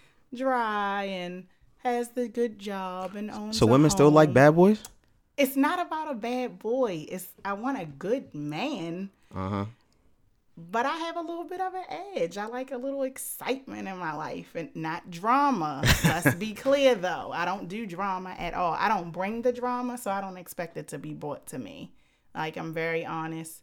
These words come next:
Speaker 1: Um, you know, people can talk to me about anything at any given time, so I don't see why that should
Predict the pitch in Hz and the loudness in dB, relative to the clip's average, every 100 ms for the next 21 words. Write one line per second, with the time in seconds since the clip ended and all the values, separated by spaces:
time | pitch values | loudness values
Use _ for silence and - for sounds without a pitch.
0 | _ _ _ - 165 156 160 160 175 156 | _ _ _ -10 -6 -6 -8 -8 -8 -8
1 | 156 - 190 185 180 170 180 180 180 175 | -10 -10 -14 -14 -12 -8 -8 -8 -12 -10
2 | 170 170 165 156 185 180 185 - 175 175 | -10 -8 -10 -8 -8 -10 -12 -12 -12 -12
3 | 175 175 180 180 175 175 175 170 - 180 | -12 -12 -10 -10 -10 -10 -10 -14 -12 -10
4 | 175 175 175 180 - 175 165 156 165 - | -10 -10 -12 -12 -10 -10 -8 -8 -10 -14
5 | _ _ _ - 160 165 165 170 156 156 | _ _ _ -12 -10 -8 -10 -10 -8 -6
6 | 151 151 156 156 151 - - 156 147 147 | -6 -8 -8 -8 -10 -10 -12 -10 -10 -10